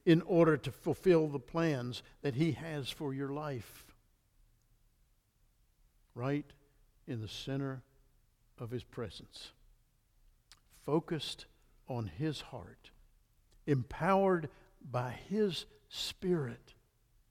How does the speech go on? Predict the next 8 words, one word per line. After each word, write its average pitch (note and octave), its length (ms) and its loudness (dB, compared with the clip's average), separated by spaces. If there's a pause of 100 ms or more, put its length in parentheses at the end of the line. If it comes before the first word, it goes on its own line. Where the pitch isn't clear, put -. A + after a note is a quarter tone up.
(680)
Embraced C3 840 -2 (840)
by A#2+ 260 -6
His A2+ 240 -10
love. G2+ 160 -12 (3250)
Let C#3 140 0
us - 160 -4
never D3+ 260 0
forget, C3 440 -8